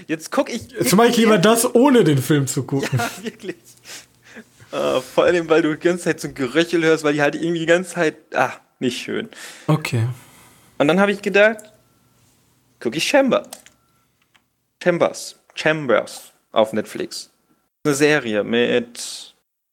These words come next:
Speaker 1: über, nee, warte, wer, wer da nochmal mitgemacht?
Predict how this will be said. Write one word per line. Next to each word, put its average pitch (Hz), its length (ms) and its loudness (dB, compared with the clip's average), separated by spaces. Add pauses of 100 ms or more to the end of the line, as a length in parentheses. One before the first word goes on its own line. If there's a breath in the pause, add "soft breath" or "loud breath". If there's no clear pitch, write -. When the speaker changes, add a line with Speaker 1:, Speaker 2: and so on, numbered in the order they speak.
(1400)
Speaker 1:
über, 123 380 4 (760)
nee, 90 160 -2
warte, - 200 -4 (260)
wer, 107 540 0
wer 131 140 4
da 135 80 2
nochmal 123 200 -4
mitgemacht? 104 640 -4